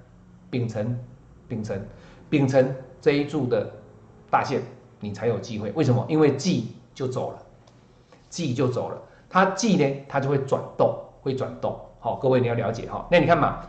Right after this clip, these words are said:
丙同、姬昌连，它是廉贞化忌，跟夫妻宫就没有关系的，就没有关系的。好，所以各位要了解，就是说，在五行派跟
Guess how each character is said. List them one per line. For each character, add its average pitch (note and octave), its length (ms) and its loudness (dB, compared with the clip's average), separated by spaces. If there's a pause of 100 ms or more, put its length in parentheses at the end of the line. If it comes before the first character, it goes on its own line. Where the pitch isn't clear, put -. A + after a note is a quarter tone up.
(140)
丙 A#2+ 180 0
同、 A#2 680 6
姬 C3+ 200 -6
昌 C3 260 2
连， G2 220 -2 (160)
它 F3 120 -4
是 C3 120 -2
廉 G#2+ 200 -4
贞 G#2+ 300 -2
化 G#2 220 -2
忌， G2 220 -10 (440)
跟 B2+ 320 4 (120)
夫 B2 200 -6
妻 A#2+ 220 -6
宫 G#2+ 280 -2 (140)
就 A#2 300 2 (120)
没 G#2 100 -6
有 G2 100 -4
关 F#2 240 -6
系 F#2 160 -10
的， F2+ 100 -6 (500)
就 B2+ 120 -4
没 A2+ 100 0
有 G2+ 60 -2
关 F#2+ 200 -4
系 F#2 140 -14
的。 F2+ 120 -16
好， - 220 -4 (120)
所 C4+ 160 6
以 - 80 2
各 G3 80 4
位 F#3+ 80 8
要 E3 40 8
了 D3 140 8
解， A2 140 2
就 B2 120 -2
是 B2 140 -2
说， A#2 260 -2 (200)
在 G#3+ 280 2 (280)
五 C3+ 120 -6
行 A#2 160 0
派 C#3 260 2
跟 C3 380 -2